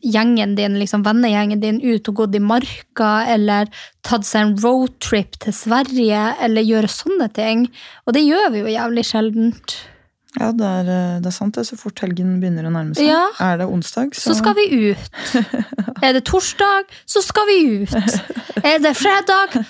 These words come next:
Speaker 1: så skal vi ut. Er det lørdag, så skal vi
Speaker 2: Men
Speaker 1: ut.
Speaker 2: det er, det er liksom, jeg føler at det er lavterskel også, da. Sånn,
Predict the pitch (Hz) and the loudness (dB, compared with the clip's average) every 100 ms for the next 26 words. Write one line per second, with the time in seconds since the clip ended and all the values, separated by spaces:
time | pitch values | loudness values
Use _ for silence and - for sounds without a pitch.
0 | - - 320 320 392 359 403 415 381 262 | -10 0 0 2 0 2 4 4 4 2
1 | - 262 190 - - 277 285 311 330 339 | 0 -6 -8 -4 -2 2 4 4 4 4
2 | 359 370 359 - - 415 339 - 349 392 | 4 2 2 -2 -2 0 0 2 2 4
3 | 403 381 294 247 240 254 254 254 254 254 | 4 6 4 4 2 2 4 2 2 0
4 | 240 240 247 202 185 214 226 156 - 170 | 0 0 2 0 2 2 2 2 -2 -6
5 | - - 185 240 226 208 208 | -4 0 2 2 2 2 0